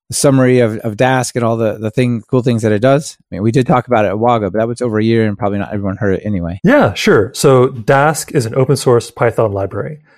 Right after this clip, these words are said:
Speaker 2: that was designed to parallelize other Python libraries. So we first started Dask at Anaconda, and the goal was to parallelize out, uh, NumPy and pandas and scikit-learn to sort of, like, the foundation of the sort of scientific Python PyData stack.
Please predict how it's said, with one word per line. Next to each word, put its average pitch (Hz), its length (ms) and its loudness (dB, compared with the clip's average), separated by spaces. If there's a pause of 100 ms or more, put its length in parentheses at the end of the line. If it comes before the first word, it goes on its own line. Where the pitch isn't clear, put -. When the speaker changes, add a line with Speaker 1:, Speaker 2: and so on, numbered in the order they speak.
(200)
Speaker 2:
that 139 100 4
was 131 120 4
designed 131 500 2
to 131 40 -2
parallelize 113 600 2
other 120 240 2
Python 107 340 -8
libraries. - 460 -14 (300)
So 127 280 4
we 139 220 0
first 160 260 0
started 135 380 2
Dask 113 520 -2
at 117 120 -2
Anaconda, 170 520 -4 (360)
and 127 160 0
the 123 60 4
goal 135 280 4
was 123 140 2
to - 60 -14
parallelize 117 520 0
out, 110 380 0
uh, 101 380 -8
NumPy 175 560 0
and 113 140 -4
pandas 120 320 0
and 117 80 0
scikit-learn 139 680 -2 (420)
to 147 80 0
sort 147 140 4
of, 127 140 4
like, 117 160 2
the 127 80 2
foundation 123 840 0
of 113 260 -4
the 107 120 -2
sort 110 140 -4
of 110 80 0
scientific 131 380 0
Python 107 380 -4
PyData 98 380 -4
stack. - 400 -8